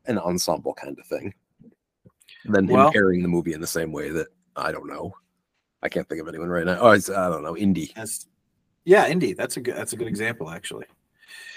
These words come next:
Speaker 2: Um, so I actually, I'm pretty close to what you have, four point two five.
Speaker 1: Okay.
Speaker 2: I,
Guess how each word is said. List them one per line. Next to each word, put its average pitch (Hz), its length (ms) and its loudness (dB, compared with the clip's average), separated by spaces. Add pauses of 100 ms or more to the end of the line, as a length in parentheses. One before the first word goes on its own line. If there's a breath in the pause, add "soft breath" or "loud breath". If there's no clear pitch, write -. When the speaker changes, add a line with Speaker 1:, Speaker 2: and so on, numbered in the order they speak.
(340 loud breath)
Speaker 2:
Um, 120 460 6 (920)
so 143 480 10 (580)
I 160 140 10
actually, 139 760 6 (1200)
I'm 127 260 -4
pretty 190 240 2
close 175 300 0
to - 100 -8
what 147 100 2
you 185 120 4
have, 90 220 0
four 123 200 2
point 131 200 -6
two 127 120 -4
five. 120 320 2 (340)
Speaker 1:
Okay. - 160 8 (1200 soft breath)
Speaker 2:
I, 135 400 8